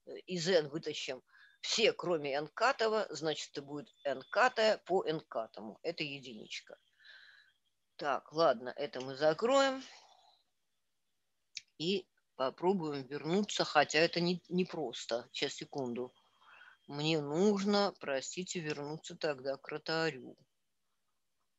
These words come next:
Так, ну, вроде бы вернулась. Смотрим. Я говорю, так. Ага, вот вратарь.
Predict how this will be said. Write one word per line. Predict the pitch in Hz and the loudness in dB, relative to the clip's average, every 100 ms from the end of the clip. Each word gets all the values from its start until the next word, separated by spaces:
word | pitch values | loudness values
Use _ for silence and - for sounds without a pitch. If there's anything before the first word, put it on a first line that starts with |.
| _ _ _ _ | _ _ _ _
Так, | - 139 127 120 127 - | -8 -4 -4 -4 -8 -12
ну, | 147 170 | -6 -6
вроде | 156 156 160 | -4 -6 -6
бы | 156 160 | -8 -8
вернулась. | 156 160 156 143 127 123 139 196 208 - - - - - _ - - - - _ _ _ _ _ _ _ _ _ | -6 -6 -4 -6 -6 -8 -2 -2 -2 -6 -6 -8 -12 -20 _ -20 -20 -20 -20 _ _ _ _ _ _ _ _ _
Смотрим. | - - 151 151 139 127 - 127 127 123 _ _ _ _ _ _ _ _ - - _ _ _ _ _ _ _ _ _ _ - | -14 -10 -4 -2 -2 -6 -6 -8 -8 -14 _ _ _ _ _ _ _ _ -16 -16 _ _ _ _ _ _ _ _ _ _ -2
Я | 214 240 | 2 4
говорю, | 240 254 269 254 190 120 _ | 6 8 8 6 -2 -10 _
так. | 196 151 104 - - - _ _ _ - | 2 2 2 -8 -14 -16 _ _ _ -14
Ага, | 147 - 107 127 | -12 -12 -18 -18
вот | 135 - | -16 -14
вратарь. | 123 135 107 | -14 -12 -16